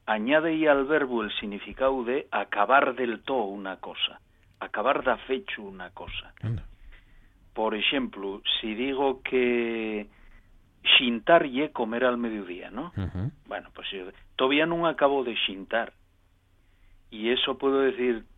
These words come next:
Speaker 1: "Todavía non peracabó de xintar", o sea, non acabó del todo.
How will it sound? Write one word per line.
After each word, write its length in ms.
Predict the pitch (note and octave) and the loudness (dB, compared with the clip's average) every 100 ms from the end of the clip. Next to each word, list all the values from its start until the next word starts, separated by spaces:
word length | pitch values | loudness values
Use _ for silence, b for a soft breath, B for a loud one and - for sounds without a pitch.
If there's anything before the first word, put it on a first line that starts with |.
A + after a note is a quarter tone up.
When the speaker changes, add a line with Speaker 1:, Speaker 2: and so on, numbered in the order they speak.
| _ | _
Speaker 1:
"Todavía 360 | - C#3+ D#3 D#3 | 0 2 4 2
non 320 | D3+ E3 E3+ - - | 2 -2 -4 -8 4
peracabó 840 | C#3+ B2 A#2+ A2 - G#2+ B2 D#3+ | 6 8 6 6 4 4 4 0
de 80 | F#2+ F#2 | -2 -2
xintar", 560 | - F#2 F2+ F2+ E2+ | -4 -4 -12 -14 -14
o 100 | - | -12
sea, 160 | - G#2 | -8 -8
non 240 | G#2 C3 F3+ | -6 -6 -2
acabó 400 | E3+ - D#3 F3+ | -2 2 4 4
del 280 | D3+ A#2 G#2+ | 4 0 -2
todo. 360 | - D3 E2 - | -2 -2 -2 -10